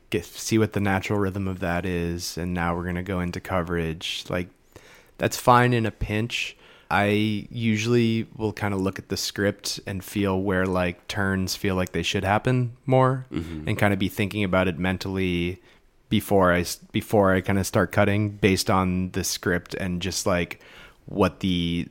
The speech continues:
Speaker 1: the kinda ups and downs of the flow of, of what's happening feel.
Speaker 2: Mm-hmm.
Speaker 1: And then oftentimes, like, I'll talk with Oz,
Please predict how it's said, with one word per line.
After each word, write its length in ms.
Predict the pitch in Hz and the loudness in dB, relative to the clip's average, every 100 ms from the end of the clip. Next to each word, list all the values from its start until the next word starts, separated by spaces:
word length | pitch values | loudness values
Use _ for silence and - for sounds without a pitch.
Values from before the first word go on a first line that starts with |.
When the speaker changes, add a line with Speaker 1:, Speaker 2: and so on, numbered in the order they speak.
| - | -8
Speaker 1:
the 80 | - | -2
kinda 260 | 107 98 - | 0 2 0
ups 180 | - 107 | -2 -2
and 120 | 95 | 0
downs 400 | 90 92 92 98 | 2 2 0 -2
of 100 | 90 | -6
the 80 | 92 | -8
flow 680 | - 104 90 87 85 85 - | -4 0 2 2 2 0 -2
of, 720 | 90 82 80 - - - - - | -2 -2 -4 -8 -16 -18 -12 -8
of 160 | 90 | -4
what's 180 | 92 - | -2 0
happening 460 | 92 85 80 78 80 | 0 0 0 -6 -8
feel. 420 | - 65 55 - | -6 -4 -4 -6
Speaker 2:
Mm-hmm. 240 | 73 - 67 - - | -10 -10 -12 -14 -10
Speaker 1:
And 220 | 90 85 85 | -4 -2 2
then 580 | 87 85 85 85 85 - _ - - - | 2 2 0 -2 -4 -8 _ -20 -16 -2
oftentimes, 500 | 104 104 101 101 95 | 2 2 4 2 2
like, 120 | 101 | 2
I'll 80 | 92 | 0
talk 320 | - 104 92 | 2 2 2
with 120 | 92 78 | 0 0
Oz, 680 | 92 95 90 87 85 - | 2 4 4 0 -2 -4